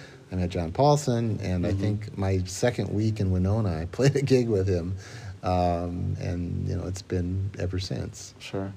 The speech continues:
Speaker 1: So, yeah. And, and I, I really appreciate, you know, when you, when you tell people you play jazz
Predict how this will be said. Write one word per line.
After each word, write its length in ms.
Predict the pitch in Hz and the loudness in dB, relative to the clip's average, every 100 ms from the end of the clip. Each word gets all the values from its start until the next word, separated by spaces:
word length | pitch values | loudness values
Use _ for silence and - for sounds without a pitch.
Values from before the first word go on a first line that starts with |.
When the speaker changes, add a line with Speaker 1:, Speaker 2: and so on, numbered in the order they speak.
| - | -12
Speaker 1:
So, 540 | - - 87 82 82 82 - | -8 -4 -4 -4 -6 -10 -10
yeah. 200 | 110 85 80 80 - | -6 -6 -6 -12 -10
And, 300 | 85 87 90 - - | -6 -6 -6 -10 -4
and 140 | 98 | 0
I, 120 | 101 92 - - | 0 0 -4 -6
I 60 | 104 | -2
really 480 | 104 123 110 104 98 - - - - - - - - - - - - - - - | 2 4 4 2 0 -4 -14 -20 -20 -20 -20 -20 -20 -20 -20 -20 -20 -20 -20 -10
appreciate, 540 | - 110 120 117 104 98 | -4 0 2 4 4 4
you 100 | 101 | 2
know, 380 | 95 92 92 92 - - - - - - - - - - | 2 2 2 -2 -6 -18 -20 -20 -20 -20 -20 -20 -20 -2
when 140 | 120 | 2
you, 120 | 123 127 | 4 4
when 160 | 117 117 | 2 2
you 80 | 117 | 4
tell 180 | 135 127 | 6 6
people 260 | 127 110 | 6 6
you 100 | 104 | 4
play 240 | 95 104 95 | 4 4 4
jazz 580 | 104 110 104 98 95 | 4 4 4 4 0